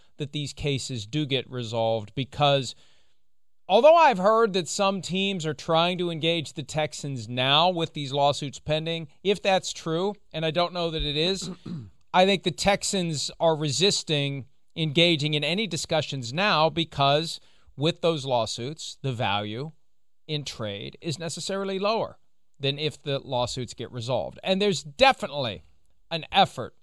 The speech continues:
to try to get the cases resolved. And what we saw last week in the back and forth between Tony Buzbee, who represents the twenty-two women, and Rusty Hardin, who represents Deshaun Watson,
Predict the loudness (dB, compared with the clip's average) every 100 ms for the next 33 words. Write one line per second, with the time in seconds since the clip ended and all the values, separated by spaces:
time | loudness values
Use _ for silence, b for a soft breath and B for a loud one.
0 | -20 -20 -20 -20 -20 -12 -8 -2 2 2
1 | 0 -4 -6 -6 -6 -6 -8 -4 0 -2
2 | -4 -6 0 0 2 4 6 8 8 6
3 | 4 2 2 -2 _ -20 -20 _ -4 -2
4 | 6 8 8 2 0 0 -2 -6 -4 -6
5 | -2 0 0 4 4 4 0 2 0 0
6 | -4 -6 -8 -6 -4 -2 -2 0 0 -2
7 | -6 b b b -8 0 0 2 4 6
8 | 6 0 0 0 0 -4 -6 -6 -2 -2
9 | 0 6 6 6 0 -6